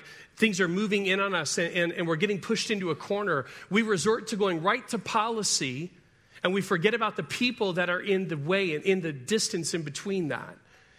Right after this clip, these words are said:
And rather than go, "God, how can we be influential?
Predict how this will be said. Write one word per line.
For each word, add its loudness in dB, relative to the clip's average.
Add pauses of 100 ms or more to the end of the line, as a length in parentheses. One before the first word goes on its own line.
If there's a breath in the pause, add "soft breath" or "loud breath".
(160 loud breath)
And 2
rather 2
than 0
go, 2
"God, 2
how 0
can -4
we 0
be 0
influential? 0